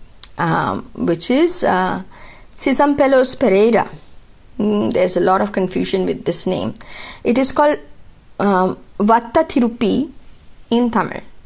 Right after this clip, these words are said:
Except that there is another plant called Vatta Thirupi in Tamil, which is also edible, highly medicinal.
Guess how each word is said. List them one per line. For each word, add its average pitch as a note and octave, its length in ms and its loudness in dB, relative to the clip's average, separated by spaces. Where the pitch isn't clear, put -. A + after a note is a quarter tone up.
Except C4+ 400 0
that A3 340 0
there D4+ 260 2
is D#4+ 400 0
another E4+ 640 2
plant A#3+ 500 -2
called D4+ 220 0
Vatta G3+ 280 0
Thirupi G3 480 -2
in F4+ 220 4
Tamil, G#3+ 400 -2
which D#4+ 180 -2
is D#4+ 120 0
also A3 320 2
edible, A#3 440 0
highly G3 320 0
medicinal. D3 540 -4